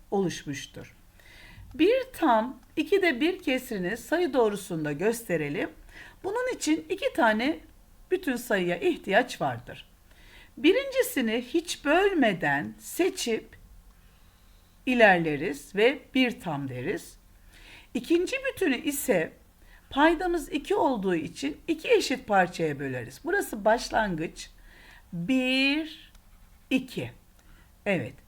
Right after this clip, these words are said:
Bir tam iki, her noktayı bir tam iki, paydamız iki olduğu için bir tam iki şeklinde belirtiriz.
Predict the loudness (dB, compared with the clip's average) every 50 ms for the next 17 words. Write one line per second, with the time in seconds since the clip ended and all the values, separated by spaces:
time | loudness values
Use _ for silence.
0 | -20 -20 -20 -20 -20 -20 -20 -20 -4 2 4 6 8 6 6 4 0 -4 2 4
1 | 6 6 6 4 2 0 -6 -12 -16 -20 -20 -20 _ _ -2 -2 -2 -2 -4 -2
2 | -2 0 -2 -2 0 2 4 4 4 4 4 2 0 -2 -2 -2 0 0 2 2
3 | 2 2 2 2 0 -2 -10 -20 -20 -20 -20 -16 0 4 6 8 8 8 6 4
4 | 2 -6 -4 0 0 2 2 2 0 -2 -4 -8 -12 -18 -20 -20 _ -20 -20 _
5 | _ _ -2 -2 -2 -2 -2 -2 0 0 -2 -4 -2 2 4 4 4 4 0 -2
6 | -2 -4 -6 -8 -8 -6 -4 -2 -2 -2 -2 -4 -6 -6 -8 -6 -4 -2 -2 -2
7 | -4 -8 -14 -20 -20 -20 -20 -18 0 4 6 8 8 6 6 2 -2 -2 0 0
8 | 2 2 0 0 -4 -10 -14 -20 -20 -20 -20 -20 _ _ _ 0 0 2 2 0
9 | 0 2 2 2 2 0 -4 -6 -6 0 2 4 2 2 0 -4 -2 0 0 0
10 | 0 -4 -6 -10 -14 -16 -16 -18 -20 -20 -20